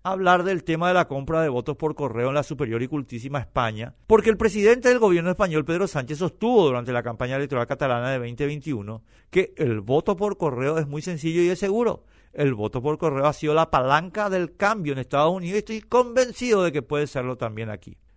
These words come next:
Y el prestigioso Times de Nueva York defendió y defiende lo que se hizo y hace en Estados Unidos con el voto por correo para beneficiar al Partido Demócrata. Por ejemplo, el voto sin documento de identidad, editorial del doce de febrero de dos mil diecinueve,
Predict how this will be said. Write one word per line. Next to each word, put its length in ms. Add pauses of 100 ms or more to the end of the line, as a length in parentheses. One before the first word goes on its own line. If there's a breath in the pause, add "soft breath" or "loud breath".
(120)
Y 80
el 80
prestigioso 840 (220)
Times 280
de 80
Nueva 200
York 320 (340 soft breath)
defendió 440
y 60
defiende 420
lo 120
que 100
se 120
hizo 280
y 80
hace 240
en 60
Estados 320
Unidos 240
con 120
el 80
voto 280
por 120
correo 300
para 160
beneficiar 400
al 100
Partido 380
Demócrata. 600 (260 soft breath)
Por 140
ejemplo, 340
el 80
voto 240
sin 200
documento 440
de 80
identidad, 500
editorial 460
del 140
doce 240
de 20
febrero 240
de 80
dos 100
mil 120
diecinueve, 500